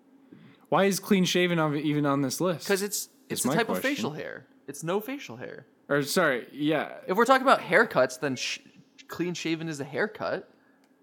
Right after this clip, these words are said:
Speaker 1: I guess so, uh, but we're talking about facial hair.
Speaker 2: We're talking about facial hairstyles.
Speaker 1: The goatee, dude. The goatee. I'm looking at it, and it's, I mean, listen,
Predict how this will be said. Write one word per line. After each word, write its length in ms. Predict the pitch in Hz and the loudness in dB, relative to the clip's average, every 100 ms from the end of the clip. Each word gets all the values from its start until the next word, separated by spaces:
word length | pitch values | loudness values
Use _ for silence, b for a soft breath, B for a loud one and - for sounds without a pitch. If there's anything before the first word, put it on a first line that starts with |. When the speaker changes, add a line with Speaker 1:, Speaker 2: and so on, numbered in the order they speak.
| _ _ _ _ _ b b b b b b b _ | _ _ _ _ _ b b b b b b b _
Speaker 1:
I 140 | - 127 | -2 -2
guess 340 | 117 120 180 | 0 0 0
so, 560 | - 107 90 98 120 127 | -2 -2 0 0 0 0
uh, 260 | 117 117 113 | 0 0 2
but 100 | 120 | 0
we're 120 | 120 | 0
talking 220 | 147 135 | -2 0
about 180 | 123 98 | -2 -2
facial 400 | - 156 151 87 | -4 -4 -4 -6
hair. 120 | 90 | -6
Speaker 2:
We're 60 | 78 | -2
talking 100 | 202 | 0
about 100 | 208 | 0
facial 260 | - 202 180 | 0 0 0
hairstyles. 1160 | 175 160 - 165 160 160 127 80 - - - - _ _ _ _ _ _ _ _ _ _ _ _ _ | -2 -2 2 6 6 6 2 0 -8 -12 -14 -18 _ _ _ _ _ _ _ _ _ _ _ _ _
Speaker 1:
The 80 | 180 | -2
goatee, 460 | 185 285 220 302 285 | 2 2 2 2 2
dude. 400 | 123 123 151 151 _ | 2 2 0 -4 _
The 80 | 180 | 0
goatee. 640 | 240 285 247 311 123 95 - - | 2 2 2 2 0 -4 -12 0
I'm 160 | 202 | 2
looking 240 | 240 247 240 | 2 2 2
at 160 | 208 | 2
it, 120 | 220 202 | 0 0
and 100 | 208 | 0
it's, 320 | 202 - - - _ _ _ b b b b _ | 0 -2 -8 -12 _ _ _ b b b b _
I 40 | |
mean, 160 | 247 254 | 2 4
listen, 340 | 226 - 143 | 4 2 -2